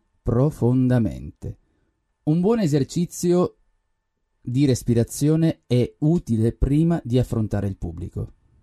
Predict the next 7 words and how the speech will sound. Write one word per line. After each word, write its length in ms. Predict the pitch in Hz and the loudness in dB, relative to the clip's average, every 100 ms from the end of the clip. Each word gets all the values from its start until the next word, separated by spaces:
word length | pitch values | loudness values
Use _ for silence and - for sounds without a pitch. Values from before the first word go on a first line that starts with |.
| _ | _
Esistono 600 | - 127 147 - 160 156 | 0 2 2 2 2 2
diversi 460 | 120 117 123 - 113 | 4 4 4 2 0
esercizi 760 | 107 104 - 101 - 92 90 - | 0 -4 -4 -6 -4 -6 -6 -6
abbinati 680 | 101 101 104 101 104 104 101 - _ _ - | -6 -2 0 0 -2 -4 -6 -8 _ _ -10
alla 460 | 101 101 104 104 | -4 -2 -2 0
respirazione 1000 | 117 117 120 113 - - 110 110 113 110 | 0 0 0 0 -2 0 2 4 2 0
cosiddetta, 760 | - 110 113 110 113 - 117 | 0 0 0 0 -2 -2 -2